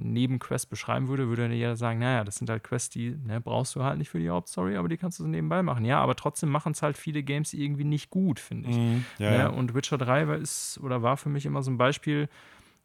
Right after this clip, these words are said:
Speaker 1: wo so die eine oder andere Nebenquest, ich so echt dachte, "Ey, das war einfach eine richtig coole kleine Story", ne?
Speaker 2: Mhm,
Speaker 1: Egal, ob
Speaker 2: ja.
Speaker 1: mir das jetzt für die Hauptgeschichte was bringt oder nicht.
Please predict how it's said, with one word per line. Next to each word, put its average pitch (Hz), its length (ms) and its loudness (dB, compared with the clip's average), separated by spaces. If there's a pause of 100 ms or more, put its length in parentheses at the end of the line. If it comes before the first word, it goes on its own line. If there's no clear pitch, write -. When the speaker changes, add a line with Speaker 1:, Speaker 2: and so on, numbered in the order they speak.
Speaker 1:
wo 120 220 2
so 139 140 -2
die 135 140 0
eine 143 200 4
oder 139 220 2
andere 135 240 2
Nebenquest, 156 760 2
ich - 120 -6
so - 120 -4
echt - 220 -4
dachte, 143 260 -2
"Ey, 247 140 -2
das 113 240 -6
war - 160 -6
einfach - 280 -4
eine 127 140 0
richtig 131 340 -6
coole 175 280 -2
kleine 165 340 0
Story", 165 440 0 (160)
ne? 123 180 0
Speaker 2:
Mhm, 123 160 6
Speaker 1:
Egal, 127 220 6
ob - 80 -2
Speaker 2:
ja. 113 80 2
Speaker 1:
mir 139 80 0
das 139 160 -2
jetzt - 140 -6
für 135 100 -6
die 131 80 0
Hauptgeschichte 139 580 -2
was 131 120 -2
bringt 143 260 -4
oder 143 140 -2
nicht. 143 260 -2